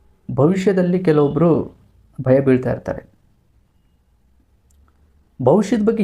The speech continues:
ಯಾಕೆ ಭಯ ಬೀಳ್ಬೇಕು? ನಾವು ಯಾಕೆ ಹೆದರ್ಬೇಕು ಮುಂದಿನ ದಿನಗಳ ಬಗ್ಗೆ?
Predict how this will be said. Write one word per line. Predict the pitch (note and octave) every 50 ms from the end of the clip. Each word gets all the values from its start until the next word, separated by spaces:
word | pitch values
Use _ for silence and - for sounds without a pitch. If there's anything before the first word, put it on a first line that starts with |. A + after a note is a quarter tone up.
| C3 B2+ C3
ಯಾಕೆ | D3+ G3+ A3 - F#3
ಭಯ | C#3+ C3+ E3+ A3
ಬೀಳ್ಬೇಕು? | A3+ G3+ G3 E3+ C#3+ C#3 B2+ - A#2+ A2+ - - - - - _ _ _ _ _ _ _ _ _ _ _ _ _ _ _ _ _ _ -
ನಾವು | C#3+ D#3+ C#3+
ಯಾಕೆ | C3+ C#3 F#3 A3 - E3
ಹೆದರ್ಬೇಕು | D3 F3+ A3 F#3+ F#3+ F3+ F#3 E3 D#3 D3 C3+ C3
ಮುಂದಿನ | C3 C#3+ D#3+ D#3+ E3 D#3+
ದಿನಗಳ | D#3+ - C#3+ C#3+ D3 D#3+ D3+
ಬಗ್ಗೆ? | D3 D#3 - - - D3+ - - -